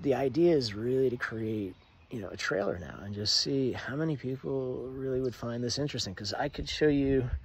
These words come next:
this stuff all day long and try to explain stuff to you through social media posts, but ultimately,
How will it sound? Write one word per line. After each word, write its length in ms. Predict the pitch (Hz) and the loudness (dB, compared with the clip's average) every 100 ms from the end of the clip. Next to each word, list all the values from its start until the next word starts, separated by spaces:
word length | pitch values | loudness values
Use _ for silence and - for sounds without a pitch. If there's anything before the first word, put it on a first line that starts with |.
| - - - - | -6 -8 -14 -6
this 260 | 135 151 | 0 2
stuff 400 | - - 131 113 101 | 4 6 6 4 0
all 260 | 131 135 139 | 4 4 4
day 200 | 139 123 | 2 2
long 520 | 123 135 120 113 117 | 2 2 0 0 -4
and 120 | 131 | -4
try 180 | 127 131 | 0 0
to 60 | |
explain 600 | 113 - 143 135 131 131 120 _ _ _ _ _ _ _ _ _ - | -2 -4 0 2 2 0 -4 _ _ _ _ _ _ _ _ _ -12
stuff 340 | - - 131 - | -6 -2 0 0
to 160 | - | 0
you 320 | 151 123 107 110 - - - - - | 2 2 -2 -6 -12 -20 -20 -20 -12
through 180 | - 135 | -4 0
social 360 | - 131 - | 2 2 2
media 300 | 117 151 143 | -2 -2 -2
posts, 380 | 85 - 92 - - | -2 -6 -8 -8 -6
but 140 | 110 | -2
ultimately, 800 | 123 139 - 98 - 98 95 | -2 -4 -8 -10 -10 -10 -10